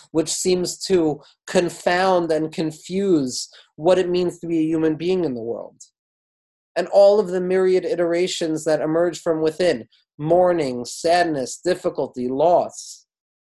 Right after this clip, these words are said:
And the question that the Mekubalim ask is, what happens with these gevuros? What do we do with these gevuros when we confront them?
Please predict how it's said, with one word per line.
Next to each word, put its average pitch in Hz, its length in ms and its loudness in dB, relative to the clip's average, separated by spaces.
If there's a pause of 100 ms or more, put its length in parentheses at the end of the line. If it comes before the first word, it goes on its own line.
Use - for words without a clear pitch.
(1120)
And 190 340 0
the 185 80 2
question 220 560 0
that 180 180 -2
the 185 60 -2
Mekubalim 185 640 0
ask 185 380 -2
is, 165 180 -4
what 185 220 0
happens 175 520 -6
with 151 180 -12
these 151 220 -6
gevuros? 147 600 -4
What 165 160 0
do 185 40 0
we 175 120 -4
do 160 200 -4
with 170 180 -4
these 151 200 -6
gevuros 147 560 -2
when 143 140 -6
we 147 80 -6
confront 156 500 -4
them? 117 240 -6